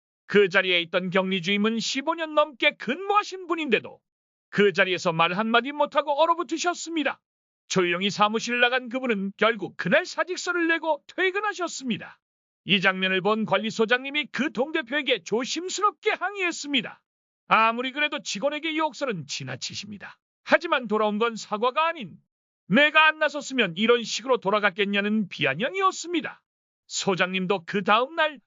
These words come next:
조용히 사직서를 올리셨습니다. 그리고 저도 많이 고민하다 결국 퇴사를 결심했습니다. 그날 이후 격리주임, 소장, 기사 모두 떠났습니다.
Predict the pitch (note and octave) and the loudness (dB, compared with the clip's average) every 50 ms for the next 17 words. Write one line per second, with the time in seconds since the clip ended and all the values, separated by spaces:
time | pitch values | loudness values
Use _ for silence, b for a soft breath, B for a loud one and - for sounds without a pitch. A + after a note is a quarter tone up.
0 | _ _ - - F3+ F3+ F3 F3+ F#3+ A3 A#3 G#3+ - - G#3 G#3+ G#3+ C4 A3+ - | _ _ -6 -4 -2 -2 0 0 0 0 -2 -2 -2 -4 -6 -6 -6 -8 -6 -4
1 | E4+ E4 F4+ F4+ D#4+ C4+ C#4 C#4+ D4 C#4+ - C4+ C4 - - C#4+ D4 D4+ C#4+ B3+ | -4 -2 -2 0 2 0 0 0 -4 -2 -2 -2 -2 -2 -6 -6 -4 -2 -2 -2
2 | G3+ - _ _ _ _ _ _ _ _ _ - C4+ D#4+ C4 G#3+ - - G3 G3 | -2 -4 _ _ _ _ _ _ _ _ _ 2 2 2 2 2 2 2 2 4
3 | G#3 E3 C#3 - _ _ _ - E3+ A3 C#4 D4+ D#4+ D#4 A3 G3 A#3+ C4+ C#4 B3+ | 4 2 0 -2 _ _ _ 2 6 6 6 6 4 0 -2 -4 -2 2 4 4
4 | B3+ B3 C#4 C#4+ G#3 - G#3 A#3 B3+ B3+ C#4 C#4+ A3 - - - D#4 E4 D#4 - | 6 8 6 6 6 6 4 4 4 4 0 -4 -6 -8 -4 -2 0 0 2 2
5 | D#4+ F4 E4+ C#4+ - G#3 A#3 B3 - - E4+ F#4 F4 - - D4 D#4 D4 A3+ - | 2 2 2 0 0 0 0 0 -2 -4 -2 -2 -2 -2 -4 -4 -2 -2 -2 -2
6 | - - _ _ _ _ _ _ _ _ _ - - G3 F#3+ F3 F3 F#3 G#3+ A3+ | -4 -8 _ _ _ _ _ _ _ _ _ 0 2 4 4 2 2 0 -2 0
7 | B3+ C#4 C4 - _ - G3+ A3+ A#3 A3+ A3 F#3 A3+ A#3+ B3 C4 C4 A3+ - _ | 0 -2 -2 -4 _ -2 0 0 0 0 0 0 0 -2 -2 -4 -8 -12 -16 _
8 | _ - - B3+ C4+ A3+ C#4+ C#4+ D4 D4 D4 G#3+ - A#3+ G#3+ C4+ C#4 C#4 D4 D4 | _ -2 0 0 2 2 2 0 0 -6 -16 -12 -8 -2 2 2 2 2 4 2
9 | D4 D4 E4 D#4+ - - C#4 C4 B3+ A#3+ - - C4+ C#4 C#4 B3 - - | 2 2 0 -4 -2 0 0 2 0 -2 -2 -6 -2 -2 0 0 -2 -6